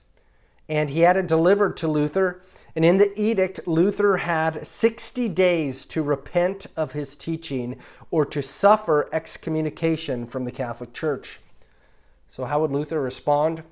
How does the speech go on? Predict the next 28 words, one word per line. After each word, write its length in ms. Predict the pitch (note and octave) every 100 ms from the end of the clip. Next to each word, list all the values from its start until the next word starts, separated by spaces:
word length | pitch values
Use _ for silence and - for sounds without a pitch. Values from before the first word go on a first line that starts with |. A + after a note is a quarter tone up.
| _ _ _ _ - - _ _ _ _ _ -
Luther 340 | C#3+ D#3+ D#3
responded 640 | C#3 C#3 - D3+ C#3 C#3 B2
by 160 | D3+
publicly 640 | - - D3+ D3 C3 C3+ C3
burning 600 | G#2 C3 B2+ A2 G2 F#2 - _
the 160 | A#2
Pope's 540 | G#2+ - A2 - - - -
edict. 500 | A2 E2 - - - _ _ _ _ _ _ _ _ _ _ _ _ _ _ _ _ _ _
So 160 | - G3+
which 220 | A3+ C4+
is 100 | C#4+
more 200 | G#3 A3
offensive 400 | F3+ G#3+ G#3+ F3+
to 120 | -
you? 500 | F3+ G#3+ F3+ A#2+ G#2+ -
The, 380 | D#3+ E3 D#3 - - - _ -
the 80 |
fact 260 | - G#3 G#3
that 80 | A3
Luther 340 | G3+ A3 G#3+
publicly 500 | G3+ F#3 F#3+ G#3+ G#3
burned 380 | G3 F#3 F#3+ G3+
an 100 | F#3
official 420 | E3 - F#3 G3 G3
edict 340 | G3 G3 G3+
from 160 | - E3
the 80 | C#3+
Pope 360 | - A#3 C4